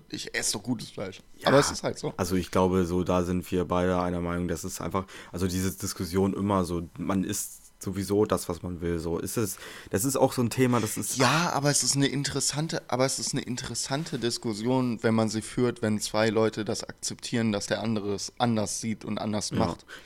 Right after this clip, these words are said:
Speaker 2: Ja, das
Speaker 1: Weißt du,
Speaker 2: ist
Speaker 1: was
Speaker 2: halt
Speaker 1: ich meine?
Speaker 2: wichtig bei solchen
Speaker 1: Deshalb fand ich
Speaker 2: Diskussionen.
Speaker 1: auch dein Ding, dein Ding von wegen, „Ja, das Tier stirbt doch aber so oder so“, mega interessant und einen guten Punkt auch, dass du das gesagt hast.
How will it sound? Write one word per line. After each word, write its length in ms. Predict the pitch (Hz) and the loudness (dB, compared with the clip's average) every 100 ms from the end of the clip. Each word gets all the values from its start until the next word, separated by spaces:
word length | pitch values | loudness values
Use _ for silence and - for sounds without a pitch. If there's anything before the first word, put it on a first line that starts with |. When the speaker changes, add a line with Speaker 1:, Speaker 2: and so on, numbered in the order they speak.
| - | -4
Speaker 2:
Ja, 80 | - - | -4 -2
das 120 | 107 | 0
Speaker 1:
Weißt 40 | 107 | 2
du, 40 | |
Speaker 2:
ist 40 | 117 | 2
Speaker 1:
was 40 | |
Speaker 2:
halt 120 | 113 95 | 2 4
Speaker 1:
ich 40 | |
meine? 140 | 117 | 2
Speaker 2:
wichtig 220 | 120 117 - | 2 -2 2
bei 120 | 95 | 6
solchen 180 | 107 113 | 8 6
Speaker 1:
Deshalb 180 | 101 113 | 6 6
fand 160 | 120 120 | 6 4
ich 100 | 98 | 4
Speaker 2:
Diskussionen. 140 | 117 | 2
Speaker 1:
auch 40 | - | 6
dein 220 | 117 110 | 6 8
Ding, 400 | 123 123 120 - | 6 4 2 0
dein 240 | 117 113 | 4 4
Ding 260 | 107 120 120 | 6 4 4
von 280 | - 117 104 | 2 0 4
wegen, 320 | 117 113 113 - | 4 4 0 2
„Ja, 100 | 113 | 4
das 220 | 113 - | 4 2
Tier 240 | - 123 | 0 2
stirbt 320 | 117 131 117 107 | 2 2 0 0
doch 100 | 92 | -2
aber 220 | 98 101 | 0 0
so 100 | 113 | 2
oder 200 | 110 107 | 4 2
so“, 260 | 104 113 110 | 4 2 0
mega 380 | 101 113 123 110 | 0 4 6 4
interessant 640 | - 107 104 - 120 117 | 2 -6 -6 -2 -2 -2
und 180 | 107 104 | -4 -4
einen 120 | 101 - - - 101 | -4 -8 -20 -12 -6
guten 320 | 120 147 113 | -2 0 0
Punkt 280 | - 139 143 | 2 2 2
auch, 140 | 104 | -2
dass 220 | 95 95 - | -2 -2 -2
du 60 | |
das 140 | 98 - | -4 -4
gesagt 380 | 95 104 113 | -2 0 0
hast. 260 | - 95 - | -2 -4 -6